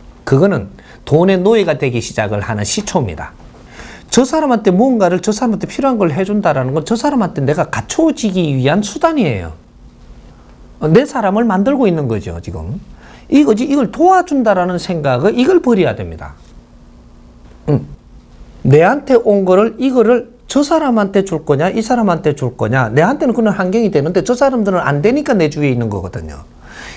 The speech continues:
이걸 잘 이래 주면서 저 사람한테 내가 신임을 얻게 되고 내한테 갖춰질 때 내가 이 사람한테 어떤 말을 나눌 수 있느냐. 이런 환경을 만드는 거죠.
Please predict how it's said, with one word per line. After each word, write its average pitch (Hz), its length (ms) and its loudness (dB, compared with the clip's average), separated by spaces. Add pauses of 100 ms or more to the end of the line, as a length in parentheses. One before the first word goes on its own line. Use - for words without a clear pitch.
(120)
이걸 285 400 2
잘 - 360 -4
이래 202 260 2
주면서 196 640 0
저 - 100 0
사람한테 180 760 0
내가 147 200 2
신임을 208 600 -2
얻게 139 360 -2
되고 151 500 0 (260)
내한테 151 340 0
갖춰질 220 760 -2
때 190 160 2
내가 147 260 2
이 180 100 -4
사람한테 151 580 0
어떤 147 320 0
말을 247 280 0
나눌 160 260 0
수 151 120 -8
있느냐. 92 540 -4 (460)
이런 294 280 2
환경을 180 440 0
만드는 156 460 2
거죠. 104 420 -4